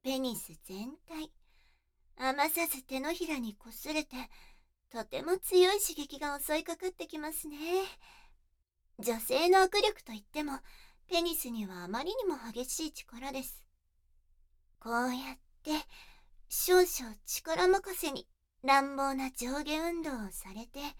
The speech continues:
射精仕掛けるわけはないですね。患者さんも我慢すると言ったばかりですし。うん。ひくひくと情けなくうごめいてるアナル。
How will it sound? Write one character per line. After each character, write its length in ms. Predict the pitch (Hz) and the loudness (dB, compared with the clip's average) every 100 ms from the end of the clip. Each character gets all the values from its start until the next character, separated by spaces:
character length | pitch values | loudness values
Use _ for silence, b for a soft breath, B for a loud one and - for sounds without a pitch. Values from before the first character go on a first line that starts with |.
| b b b b b b - | b b b b b b -6
射 260 | - - 269 | -2 0 -2
精 400 | 262 311 330 339 | -2 4 6 4
仕 180 | - - | 0 2
掛 160 | 392 | 2
け 80 | 381 453 453 | 6 6 6
る 60 | |
わ 60 | 330 | 2
け 120 | - | -2
は 140 | 269 254 | -4 -2
な 160 | 247 349 | -2 -2
い 80 | |
で 120 | 415 415 | -2 -4
す 160 | - | -6
ね。 80 | 269 370 440 466 B B B B B B B - - - - - | -2 0 0 -2 B B B B B B B -18 -18 -18 -18 -14
患 280 | - 226 262 | -6 -6 0
者 120 | 349 | 0
さ 200 | 370 381 | 2 8
ん 60 | 359 | 10
も 80 | |
我 60 | 359 | 10
慢 440 | 349 339 427 381 | 6 4 4 4
す 180 | 262 208 | 0 -6
る 140 | 277 359 | -6 -4
と 80 | 302 | -6
言 120 | 220 | -6
っ 40 | |
た 160 | - 277 | -6 -4
ば 160 | 247 | -2
か 100 | 330 440 | 0 0
り 100 | 370 | 0
で 100 | 330 | -4
す 180 | - - | -4 -6
し。 60 | 294 294 - - - - - - - - - - - - - - - - 269 | -10 -10 -12 -14 -16 -18 -20 -20 -20 -20 -20 -20 -20 -20 -20 -18 -18 -16 -16
う 40 | |
ん。 220 | 277 262 - b b b b b b - - - - - | -14 -14 -16 b b b b b b -16 -16 -16 -16 -14
ひ 260 | - 359 | 0 0
く 80 | - | 0
ひ 240 | - - | -10 -14
く 100 | - | -16
と 120 | - 233 | -8 -4
情 380 | 202 202 269 | -2 -2 -6
け 140 | 285 349 | -2 2
な 120 | 370 | 2
く 140 | - | 2
う 100 | 302 | -2
ご 140 | 254 254 | -2 -4
め 180 | 269 277 | -4 -8
い 60 | |
て 140 | 269 240 | -8 -8
る 120 | 214 | -8
ア 160 | 220 | -8
ナ 180 | 269 | -8
ル。 80 | 285 | -10